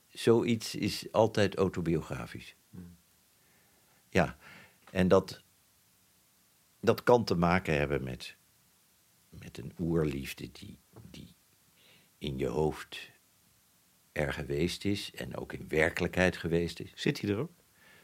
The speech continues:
Speaker 1: Die zit er, ja. En dat is iemand geweest, ze leeft niet meer, maar die nog altijd twee of drie keer per jaar in mijn dromen terugkomt.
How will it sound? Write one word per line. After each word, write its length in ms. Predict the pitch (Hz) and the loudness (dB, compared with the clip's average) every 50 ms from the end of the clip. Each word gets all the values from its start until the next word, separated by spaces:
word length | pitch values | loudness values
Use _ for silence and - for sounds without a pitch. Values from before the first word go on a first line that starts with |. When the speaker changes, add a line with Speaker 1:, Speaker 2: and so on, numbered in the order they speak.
| _ | _
Speaker 1:
Die 140 | - - 113 | -4 -2 2
zit 220 | 98 117 101 - - | 4 4 4 4 2
er, 120 | 65 65 | -6 -8
ja. 220 | 64 65 60 - _ _ _ _ _ _ _ _ _ _ _ _ - - - - _ _ _ _ | -8 -12 -14 -16 _ _ _ _ _ _ _ _ _ _ _ _ -20 -20 -20 -20 _ _ _ _
En 180 | - 117 104 95 | 2 4 6 8
dat 200 | 92 85 - 87 | 6 6 6 2
is 220 | 85 78 - - | 0 0 0 0
iemand 400 | - 95 95 87 76 73 62 - | 2 2 4 4 4 2 0 -4
geweest, 560 | - - 62 69 76 76 71 71 - - - - _ _ _ _ _ _ _ _ _ _ _ _ _ _ _ _ _ _ _ _ _ _ _ _ | -8 -4 0 2 4 4 4 2 -2 -8 -14 -20 _ _ _ _ _ _ _ _ _ _ _ _ _ _ _ _ _ _ _ _ _ _ _ _
ze 160 | - - 73 | -6 -4 0
leeft 320 | 71 82 95 101 95 - - | 2 4 6 4 4 2 -2
niet 220 | 76 65 58 - | -6 -6 -6 -6
meer, 340 | 67 64 64 65 82 101 92 | -6 -6 -6 -6 -6 -6 -4
maar 520 | 78 82 87 85 82 80 80 78 76 - - - - - - - - - _ _ _ _ _ _ | 0 4 4 6 6 6 4 2 0 -4 -14 -20 -20 -20 -20 -20 -20 -20 _ _ _ _ _ _
die 300 | - - 92 90 82 80 | -14 -6 -2 0 2 2
nog 220 | 78 71 71 65 65 | 2 2 0 0 0
altijd 540 | 65 64 60 - 82 82 85 82 - - - _ _ _ _ _ _ _ _ _ _ _ _ - _ _ - | -2 -2 0 2 2 2 2 0 -4 -14 -20 _ _ _ _ _ _ _ _ _ _ _ _ -20 _ _ -4
twee 320 | - 87 92 90 87 87 | 2 4 4 6 6 4
of 80 | 90 - | 0 -2
drie 220 | - 90 98 92 | -2 -2 -2 -2
keer 260 | - - 87 85 - - _ _ _ _ _ _ _ _ | 0 0 0 0 -2 -4 _ _ _ _ _ _ _ _
per 140 | - 95 92 | 0 2 4
jaar 460 | 90 87 92 92 95 95 92 90 - | 4 4 4 4 6 6 4 4 2
in 140 | - 90 90 | 2 0 0
mijn 160 | 92 92 92 | 0 0 2
dromen 380 | 87 90 98 95 95 92 85 80 | 2 4 4 4 4 2 0 -4
terugkomt. 640 | - - 95 90 - - - - - - - - | -6 -8 -10 -12 -12 -12 -12 -12 -12 -12 -16 -20